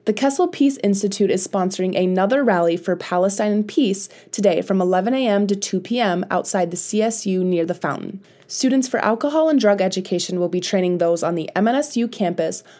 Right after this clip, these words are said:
on how to administer Narcan to a person who has overdosed. Narcan will be distributed to attendees on a first-come basis.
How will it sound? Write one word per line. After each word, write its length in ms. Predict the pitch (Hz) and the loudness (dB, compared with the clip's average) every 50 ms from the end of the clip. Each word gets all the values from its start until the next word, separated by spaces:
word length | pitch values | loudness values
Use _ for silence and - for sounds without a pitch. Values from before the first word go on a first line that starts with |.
| - - | -6 -2
on 120 | 196 208 | 0 0
how 180 | 208 208 208 202 | 2 2 2 4
to 140 | 202 202 190 | 4 4 4
administer 460 | 180 185 185 185 214 233 - - 285 | 4 2 2 0 0 0 0 0 2
Narcan 640 | 269 269 269 285 302 302 - 208 180 175 175 180 | 2 2 2 0 0 -2 -2 -2 -2 -2 -2 -2
to 120 | - - 190 | -2 -4 -4
a 40 | |
person 360 | 190 - - 196 196 - 214 220 | -2 0 -2 -2 0 0 0 0
who 120 | 202 208 | 2 2
has 160 | 196 190 190 - | 2 0 0 0
overdosed. 600 | 202 - - 156 - - - - - - - - - _ - - - - | -2 0 0 -2 -2 -4 -6 -8 -10 -14 -14 -16 -18 _ -20 -20 -14 -4
Narcan 460 | - 196 196 220 233 - 277 277 277 269 | 0 2 2 2 2 0 0 0 2 2
will 100 | 254 214 | 2 2
be 140 | 208 202 | 2 2
distributed 640 | 196 196 196 - - 196 196 226 240 254 262 240 240 | 2 0 -2 -2 -2 0 0 0 2 0 0 -2 -2
to 100 | - 226 | 0 0
attendees 640 | 208 190 - - 214 233 226 233 220 202 196 196 196 | 0 0 0 -2 0 0 2 2 2 2 2 2 0
on 120 | - 185 180 | 0 0 -2
a 80 | 175 | -2
first-come 680 | 175 175 - - 190 202 220 - - - - 190 196 190 | -4 -4 -2 0 0 0 0 -2 -4 -2 0 0 2 2
basis. 580 | 190 170 151 - - - 82 - - - - | 2 0 0 -2 -2 -4 -6 -6 -8 -10 -12